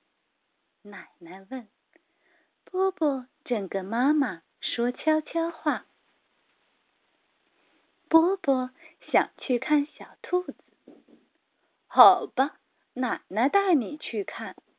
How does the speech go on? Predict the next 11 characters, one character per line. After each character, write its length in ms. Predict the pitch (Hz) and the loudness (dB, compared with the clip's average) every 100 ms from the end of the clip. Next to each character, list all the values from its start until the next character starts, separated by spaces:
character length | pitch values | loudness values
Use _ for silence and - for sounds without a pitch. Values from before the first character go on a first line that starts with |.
| _ _ _ _ _ _ _ _ _ _ _ _ _ _ - | _ _ _ _ _ _ _ _ _ _ _ _ _ _ 0
现 360 | 294 277 247 | 2 2 -2
在 520 | 240 302 285 254 214 220 - - _ | 0 2 2 0 -4 -8 -20 -20 _
爸 320 | 240 254 196 | 0 0 -2
爸 200 | - - | -8 -10
妈 340 | 180 220 269 302 | -2 2 4 4
妈 280 | 233 175 _ _ _ _ | 2 -4 _ _ _ _
能 220 | 185 180 | -8 -8
安 420 | - 240 269 294 | -2 2 2 2
静 280 | 302 302 247 | 2 0 0
地 180 | 214 160 _ _ | -4 -14 _ _
吃 320 | - 302 | -6 -4